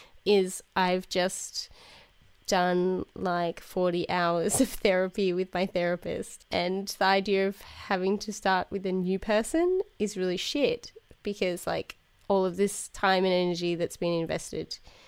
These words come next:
to this relationship, you gotta start from the beginning again. That was my only comparison.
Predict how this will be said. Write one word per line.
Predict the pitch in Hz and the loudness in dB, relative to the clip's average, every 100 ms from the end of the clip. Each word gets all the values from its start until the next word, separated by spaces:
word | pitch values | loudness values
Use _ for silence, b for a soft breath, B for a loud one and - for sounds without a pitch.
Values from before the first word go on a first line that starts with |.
| b b - | b b -12
to | - | -6
this | 165 - | -6 0
relationship, | 294 330 262 247 226 220 - b b - | 2 2 0 2 2 2 -18 b b -4
you | |
gotta | 190 | -2
start | 180 175 156 | 0 0 0
from | 175 | -2
the | 170 | -4
beginning | 190 226 185 | 0 2 4
again. | 165 160 160 - - | 2 2 -2 -4 2
That | 247 | 4
was | 254 | 6
my | 254 262 | 6 6
only | 240 | 6
comparison. | 226 254 233 214 220 226 208 277 285 | 2 0 2 4 4 2 2 2 2